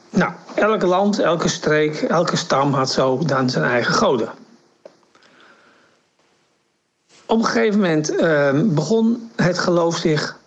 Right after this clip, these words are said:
te organiseren. En op dat moment denk ik dat je kunt spreken van religie. Religie, ehm, dan hebben, heeft men echt tempels, men heeft echt priesters, men heeft,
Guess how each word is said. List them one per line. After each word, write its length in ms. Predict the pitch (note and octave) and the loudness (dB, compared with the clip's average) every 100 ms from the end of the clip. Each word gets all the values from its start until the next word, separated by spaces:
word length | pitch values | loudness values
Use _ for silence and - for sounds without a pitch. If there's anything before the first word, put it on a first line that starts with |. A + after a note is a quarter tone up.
| - - | -20 -4
te 100 | - | 0
organiseren. 960 | F3 E3 D#3 D3 C3+ D#3 D3 A#2 G2 - - _ _ _ _ _ _ _ _ - _ _ _ _ _ _ | 0 0 0 2 2 2 0 0 -4 -10 -20 _ _ _ _ _ _ _ _ -20 _ _ _ _ _ _
En 200 | E3 E3 | 0 0
op 120 | D3+ | 0
dat 140 | F#3+ | 0
moment 340 | G#3+ G3 F3+ F3+ | 2 2 0 0
denk 200 | F3 F3 | 0 0
ik 120 | E3 | 0
dat 140 | D#3 | 0
je 60 | D3+ | -2
kunt 160 | D#3 C#3 | 0 -2
spreken 340 | - C#3+ C3+ | 0 -2 0
van 260 | C#3+ C3 C#3 | 0 0 -2
religie. 720 | - D3+ D3+ F3 G#3+ D3 G#2 - _ _ _ _ _ - - - - - - _ _ - | -2 0 2 2 0 -2 -4 -10 _ _ _ _ _ -20 -20 -20 -18 -18 -20 _ _ -4
Religie, 800 | F3 D3 C3+ F3 F3+ E3 D#3 | 0 2 2 0 0 2 2
ehm, 1300 | C#3 C#3 C#3+ C3+ C#3 C#3+ C#3+ C#3+ C#3 C#3 C3+ C3+ C#3 | 0 2 2 2 2 0 0 0 2 2 2 0 0
dan 220 | B2+ C3 | 0 0
hebben, 380 | C3 B2+ C3+ B2+ | 0 0 0 0
heeft 300 | B2+ C#3 C3 | 0 0 0
men 120 | C3+ | 0
echt 220 | B2+ - | -2 -2
tempels, 600 | - F#3 D#3+ E3 D3+ D3 C#3+ | -2 -2 0 0 0 0 0
men 140 | C3+ | 0
heeft 220 | C3 B2 | 0 0
echt 200 | - - | -4 -6
priesters, 800 | - G3 F#3+ - E3+ E3 - - - | -2 0 0 -2 -2 0 -4 -8 -4
men 340 | D#3 D3 C3+ | -2 0 0
heeft, 400 | B2+ B2 B2+ - | 0 -2 -4 -12